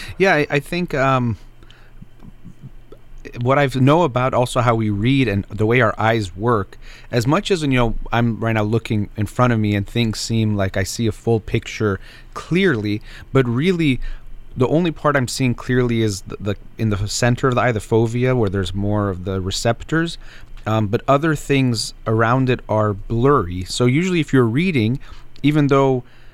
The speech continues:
when you're looking at a page, you can kinda see that there's words on the whole page, your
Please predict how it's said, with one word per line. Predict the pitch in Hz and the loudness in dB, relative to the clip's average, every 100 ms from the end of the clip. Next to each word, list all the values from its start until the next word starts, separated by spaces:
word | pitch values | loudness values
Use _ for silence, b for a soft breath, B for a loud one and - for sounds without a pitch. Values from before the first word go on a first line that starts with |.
| b b - | b b -12
when | - 117 | -2 0
you're | 110 110 | 2 2
looking | 110 139 - 123 | 2 2 2 2
at | 113 | 2
a | 107 | 0
page, | - 135 110 | 2 2 2
you | 117 | 2
can | 127 | 2
kinda | 120 143 117 | 2 2 0
see | - 170 190 | -2 0 2
that | 151 - | 0 0
there's | 113 104 | -2 0
words | 104 139 143 120 | 2 4 4 0
on | 107 | -2
the | |
whole | 92 127 110 | 0 0 -2
page, | - - 135 101 104 - B B B | -4 0 2 0 -4 -10 B B B
your | 110 | 0